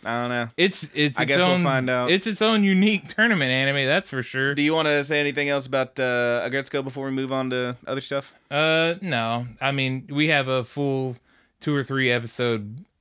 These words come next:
Speaker 2: entire giant breakdown of it.
Speaker 1: Yeah, no
Speaker 2: If
Speaker 1: kidding.
Speaker 2: you wanna hear the thoughts, there they are.
Speaker 1: I will say, uh, this one, I don't, uh, um, I watched it with, uh, me girl. I watched it with Haley the other night.
Speaker 2: Mm-hmm.
Speaker 1: Um,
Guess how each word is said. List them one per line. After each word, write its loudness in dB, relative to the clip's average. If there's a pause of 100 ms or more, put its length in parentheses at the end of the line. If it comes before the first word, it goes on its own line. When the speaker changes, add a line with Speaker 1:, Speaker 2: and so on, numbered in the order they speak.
Speaker 2:
entire -2
giant -6
breakdown -6
of -10
it. -8
Speaker 1:
Yeah, 0
no -2
Speaker 2:
If -6
Speaker 1:
kidding. -2
Speaker 2:
you -2
wanna -2
hear -4
the -8
thoughts, -6
there -4
they -6
are. -8 (600)
Speaker 1:
I -2
will 0
say, 2
uh, 0
this -2
one, -4
I 2
don't, -2
uh, 0 (320)
um, -2
I -4
watched -2
it -2
with, -2
uh, -2
me -4
girl. -2
I -4
watched -4
it -6
with -4
Haley -4
the -6
other -6
night. -4
Speaker 2:
Mm-hmm. -12
Speaker 1:
Um, -4